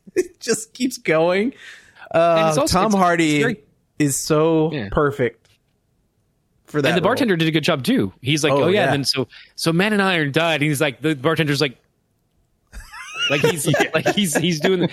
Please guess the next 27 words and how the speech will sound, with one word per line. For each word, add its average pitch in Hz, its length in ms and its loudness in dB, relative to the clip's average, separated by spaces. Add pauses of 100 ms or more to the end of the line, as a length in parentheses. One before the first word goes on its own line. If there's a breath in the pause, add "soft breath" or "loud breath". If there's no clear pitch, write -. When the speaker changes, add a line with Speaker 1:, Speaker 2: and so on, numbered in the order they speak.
(120)
Speaker 2:
he's 160 140 0
doing 185 160 0
his 143 140 0
rosary 147 460 0
for 127 180 0
Iron 131 220 0
Man. 120 100 -4
Like, 120 140 -10
that's 311 200 -2
all, 254 160 2
like, 156 200 -4 (180 soft breath)
that's 226 160 -4
a 247 40 0
good 185 240 0
little 170 320 0
just 143 260 -2
acting 135 340 0
choice 117 280 -2
that's, 113 120 -16
like, 113 160 0
thrown 127 180 2
in 120 80 0
there. 113 100 -2
Like, 110 180 -6
I 240 80 2
appreciate 190 460 -2
that. 92 180 -14